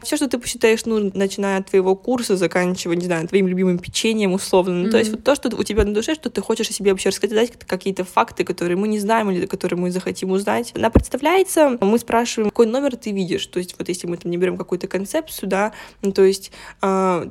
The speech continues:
Speaker 1: ты хотела бы танцевать, если там танцевать, то что,
Speaker 2: Мгм.
Speaker 1: да, что это должна быть какая-то, возможно, история. Ты хочешь что-то показать на сцене в плане своей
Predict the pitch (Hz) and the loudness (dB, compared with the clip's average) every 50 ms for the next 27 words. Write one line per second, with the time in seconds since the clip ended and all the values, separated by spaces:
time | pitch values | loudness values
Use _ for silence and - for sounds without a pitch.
0 | - - 214 - 220 - 233 220 214 214 214 214 233 226 226 - - 226 - 247 | -4 -4 -2 -2 0 0 0 0 0 -2 -2 -2 -2 -4 -4 -6 0 0 0 0
1 | - - - - - - 185 185 185 190 185 196 196 190 196 - 220 233 247 240 | 0 -4 -14 -10 -2 0 0 0 0 -2 -4 -2 -4 -4 -6 -4 -2 -2 -2 0
2 | - 220 214 220 214 214 202 190 170 180 196 160 196 202 208 208 196 - - 180 | -2 -4 -4 -2 -4 -2 0 0 0 0 0 2 2 2 0 0 -4 -6 -6 -6
3 | 185 185 180 180 208 202 202 196 196 - - 185 - 185 185 190 196 196 202 208 | -4 -2 -2 0 0 0 -2 -4 -4 -2 -4 -2 -2 -2 -2 0 0 -2 0 -2
4 | 196 196 - - 196 185 180 - - 151 - - - 196 202 196 - - 202 - | -2 -4 -2 2 2 2 2 2 0 -4 -4 -6 -4 -2 -2 -2 -2 -4 -4 -4
5 | - - 196 - 208 - - - 202 196 - 214 208 196 196 202 196 - - 202 | -2 -2 -2 -2 -4 -12 -6 -4 -4 -2 0 0 0 0 -2 -2 -8 -2 -2 0
6 | 196 196 196 - 196 190 190 190 - - 196 190 190 185 180 | 0 0 -2 -4 -4 -4 -4 -6 -4 -2 0 0 2 0 0